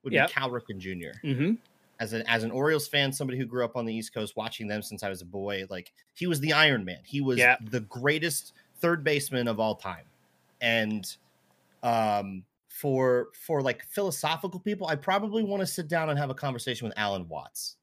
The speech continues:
Speaker 2: Okay.
Speaker 1: He is,
Speaker 2: Very cool.
Speaker 1: he's just, he's just has this very unique understanding of life. Um,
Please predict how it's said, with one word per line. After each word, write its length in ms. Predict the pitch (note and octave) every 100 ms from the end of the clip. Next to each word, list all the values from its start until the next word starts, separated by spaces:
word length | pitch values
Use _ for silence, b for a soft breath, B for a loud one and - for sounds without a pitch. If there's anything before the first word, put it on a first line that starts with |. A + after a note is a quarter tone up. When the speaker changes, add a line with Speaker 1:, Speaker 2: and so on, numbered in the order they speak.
| -
Speaker 2:
Okay. 420 | G#3+ G#3+ C#3+ C#4 - _ _ _ _ _ _ _
Speaker 1:
He 160 | C#3 C#3+
is, 60 |
Speaker 2:
Very 180 | C#3+ F3+
cool. 160 | G3 D#4
Speaker 1:
he's 200 | C#3+ B2+
just, 280 | - - -
he's 240 | C3 C#3+
just 140 | C#3+ D#3
has 220 | E3+ C#3+
this 160 | C#3 C#3+
very 260 | D3+ D#3+
unique 460 | D#3 C#3 C3+ D3 D3 C#3
understanding 580 | C#3+ C#3 - C3 B2+
of 140 | A2+ G2+
life. 400 | G#2+ G#2+ - - _ _ -
Um, 500 | A2 G#2 G2 F#2+ F2+